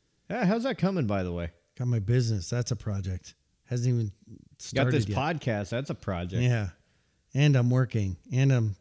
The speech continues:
Speaker 2: taking care of kids half of the week and trying to clean house. And
Speaker 1: Yeah, this is our first week recording with you being back to work.
Speaker 2: Oh, God, yeah.
Speaker 1: And I'm looking at the time, and I'm just thinking, "You gotta work tomorrow."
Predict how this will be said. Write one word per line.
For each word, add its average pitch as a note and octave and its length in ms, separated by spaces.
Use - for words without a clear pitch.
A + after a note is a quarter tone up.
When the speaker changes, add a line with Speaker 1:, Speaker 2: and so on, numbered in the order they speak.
Speaker 2:
taking A2+ 260
care A2+ 220
of G2 140
kids A#2 260
half A2+ 280
of A2+ 60
the G#2+ 80
week G#2 340
and F#2 200
trying A2+ 220
to G#2+ 60
clean A2+ 260
house. G#2 460
And F2+ 160
Speaker 1:
Yeah, C#3+ 220
this E3 240
is G#3 80
our F3+ 100
first D#3 500
week B2+ 460
recording A2+ 760
with A#2+ 220
you B2 120
being A2 380
back A2 480
to A#2 100
work. F#3 280
Speaker 2:
Oh, E2+ 300
God, C#2+ 320
yeah. D#2 80
Speaker 1:
And A2+ 380
I'm A#2+ 120
looking C3 260
at A#2+ 140
the G2+ 80
time, D3 460
and A2 100
I'm A2 120
just A2 160
thinking, G#2 260
"You A2+ 100
gotta B2+ 200
work A#2 240
tomorrow." A2 540